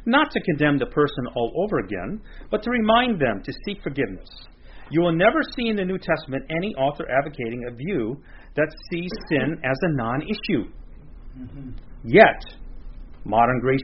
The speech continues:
Speaker 1: teachers say our future sins are forgiven. We don't need to be, quote-unquote, conscious of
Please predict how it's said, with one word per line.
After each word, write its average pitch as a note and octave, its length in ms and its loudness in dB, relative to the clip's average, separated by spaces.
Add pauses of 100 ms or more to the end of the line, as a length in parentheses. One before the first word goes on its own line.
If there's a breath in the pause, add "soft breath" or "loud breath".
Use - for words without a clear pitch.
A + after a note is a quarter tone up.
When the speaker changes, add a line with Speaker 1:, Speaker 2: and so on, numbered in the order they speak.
Speaker 1:
teachers A3+ 440 -4
say B2 220 2
our B2 180 4 (100)
future F#3+ 360 -2 (140)
sins B2 260 -2
are C3+ 120 0
forgiven. C#3 500 2 (800 soft breath)
We G#3+ 240 4
don't B3 300 6
need G#3+ 500 0
to D3+ 140 0
be, C3+ 300 0
quote-unquote, C3+ 580 0 (140)
conscious F3 400 0 (160)
of A#2 80 0